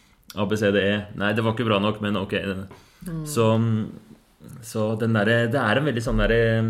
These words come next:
Speaker 1: sånn, eh, sånn, eh, avvisningsevne i deg, da.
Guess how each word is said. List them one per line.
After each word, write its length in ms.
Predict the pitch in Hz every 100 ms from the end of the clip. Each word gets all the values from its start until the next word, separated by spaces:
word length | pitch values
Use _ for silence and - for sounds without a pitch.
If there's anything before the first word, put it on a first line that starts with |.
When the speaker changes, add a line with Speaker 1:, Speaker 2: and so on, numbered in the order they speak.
| 113 - - _ _ _ _ _ _ _ _ _ _ _ _ _ _ _
Speaker 1:
sånn, 180 | 107 104 104
eh, 840 | 107 104 104 104 101 101 101 98 107 110 _ _ _ _ _ _ -
sånn, 280 | 113 110 110 117 104 - - _ _ _ -
eh, 260 | 110 95 92 -
avvisningsevne 1800 | 117 101 98 104 101 - - 110 104 104 104 - - 101 98 104 107 107
i 160 | 104 101
deg, 180 | 139
da. 120 | 208